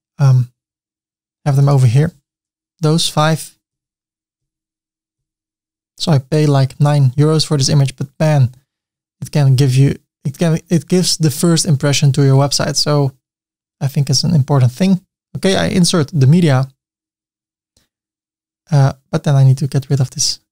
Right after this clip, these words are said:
color. Yes. And now I need to go to the layout.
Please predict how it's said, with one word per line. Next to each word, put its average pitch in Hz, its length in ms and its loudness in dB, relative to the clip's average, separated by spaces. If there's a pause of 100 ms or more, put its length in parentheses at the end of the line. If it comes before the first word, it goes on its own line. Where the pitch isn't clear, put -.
(220)
color. 143 340 0 (1300)
Yes. 135 400 2 (520)
And 170 60 0
now 185 100 2
I 170 60 2
need 151 200 0
to 135 480 4 (640)
go 139 160 0
to 135 220 -2
the 143 160 -2
layout. 143 560 2